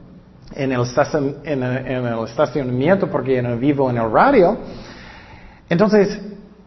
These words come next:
tenemos que entender que Dios, Él no, Dios no nece-, necesita a nosotros, pero claro, necesitamos hacerlo. Pero quiero decir, para que tienes menos presión de evangelizar, menos presión de los hijos o,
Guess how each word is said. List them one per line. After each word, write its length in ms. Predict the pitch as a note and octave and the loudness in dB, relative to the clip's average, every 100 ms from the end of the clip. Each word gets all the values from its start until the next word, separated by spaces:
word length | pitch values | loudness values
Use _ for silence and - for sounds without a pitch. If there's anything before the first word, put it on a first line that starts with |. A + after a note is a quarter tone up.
| - - - | -20 -20 -6
tenemos 360 | D#3+ G#3 A#3 | 0 2 2
que 160 | - G3+ | 2 0
entender 420 | E3 D#3+ E3 F#3+ | 2 2 2 2
que 120 | E3 | 2
Dios, 380 | C#3 E3 - - - | -2 -4 -12 -14 -4
Él 140 | E3+ | 0
no, 140 | G#3+ F3 | 0 0
Dios 300 | C#3+ G#3 G#3+ | 2 0 0
no 100 | A3 | -2
nece-, 300 | F3+ E3+ F3+ | 0 -4 -6
necesita 520 | D3+ C3+ C3+ F3+ D3+ | -6 -6 -8 -8 -6
a 40 | C3 | -6
nosotros, 720 | A#2+ C3+ G3 - - - - - - - - - - | -6 -6 -8 -10 -18 -20 -20 -20 -20 -20 -20 -20 -4
pero 200 | C#3+ B2+ | 0 0
claro, 300 | C3 C#3 D#3 | 2 2 2
necesitamos 800 | C3+ B2 B2 C3 A#2+ A#2+ C3 B2 | 0 -2 -6 -8 -6 -6 -6 -8
hacerlo. 480 | G#2 - C4 B3 - - - - - - - | -10 -8 -8 -8 -12 -18 -20 -20 -20 -20 -6
Pero 160 | - D#3 | 2 2
quiero 220 | B3 D4+ | 4 4
decir, 340 | G3 D#3 F3+ C#3+ | 4 4 2 4
para 220 | D#3+ C#3+ | 0 2
que 360 | D3+ C#3 C3 | 0 0 -4
tienes 300 | - F#3 G#3+ | -2 0 0
menos 420 | C#3 C3+ D#3+ G#3+ - | 2 2 4 4 2
presión 640 | E3 D3+ - C#3+ D3+ D#3 | 2 0 0 0 2 4
de 120 | B2+ | 4
evangelizar, 800 | A#2 A#2+ A#2+ A#2+ A#2 D3 D3 C#3+ | 2 0 0 -4 -2 2 2 2
menos 300 | C3 D3+ D#3+ | 0 0 -2
presión 580 | - B2 B2 C3 C3 C3+ | -2 -2 0 -4 -2 0
de 140 | A#2 | 0
los 240 | A#2 A2 D#3+ | -2 -4 -2
hijos 480 | D3+ D#3+ C#3 C3+ | -2 2 2 2
o, 160 | C3 | -2